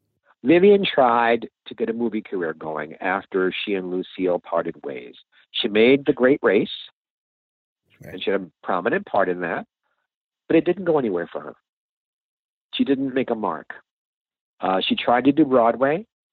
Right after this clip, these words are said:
Speaker 1: She rehe-, she was literally in rehearsal for a show. It never got on the boards. She did summer stock. She did reunions with Lucille. She did game shows. Um, she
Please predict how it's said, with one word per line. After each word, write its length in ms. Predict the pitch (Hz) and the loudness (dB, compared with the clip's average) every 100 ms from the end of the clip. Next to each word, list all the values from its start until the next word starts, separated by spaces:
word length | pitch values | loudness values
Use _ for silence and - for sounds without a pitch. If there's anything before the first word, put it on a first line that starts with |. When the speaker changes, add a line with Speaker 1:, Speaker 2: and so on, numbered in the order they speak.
| _ - | _ -10
Speaker 1:
She 100 | 98 | -6
rehe-, 340 | 90 117 - | -2 -2 -4
she 80 | 101 | -12
was 100 | 95 | -4
literally 480 | 143 143 123 107 82 | 0 2 0 -2 -6
in 100 | 139 | -4
rehearsal 500 | 131 120 139 - 92 - | -2 0 -2 -4 -10 -6
for 140 | 80 | -6
a 40 | |
show. 300 | - 71 67 - _ _ _ | -6 -6 -8 -10 _ _ _
It 140 | 95 98 | -8 -4
never 200 | 107 101 | -2 -2
got 140 | 98 | -2
on 80 | 92 | -4
the 40 | |
boards. 340 | 85 69 69 - - _ _ _ _ _ _ _ - | -6 -8 -8 -12 -20 _ _ _ _ _ _ _ -4
She 80 | - | 2
did 200 | 120 113 | 2 2
summer 240 | 139 151 185 | 0 0 0
stock. 440 | - 147 247 - - _ _ _ _ _ - | 0 0 -2 -8 -20 _ _ _ _ _ -10
She 260 | - 123 | 0 0
did 240 | 104 120 123 | 2 0 4
reunions 540 | 135 135 131 143 151 | 6 8 6 2 2
with 140 | 143 131 | 0 2
Lucille. 580 | 135 - 123 135 175 220 _ _ _ _ | 2 2 4 4 2 -4 _ _ _ _
She 220 | - 123 | -4 -2
did 260 | 110 131 135 | 2 0 2
game 280 | 131 117 131 | 2 2 0
shows. 440 | - 147 196 240 - - _ _ _ _ _ _ _ _ - - _ 101 | 0 0 0 -2 -4 -18 _ _ _ _ _ _ _ _ -20 -20 _ -4
Um, 520 | 95 95 95 98 92 _ _ _ _ _ _ _ | -2 0 -2 -8 -18 _ _ _ _ _ _ _
she 300 | - - 127 | -8 2 2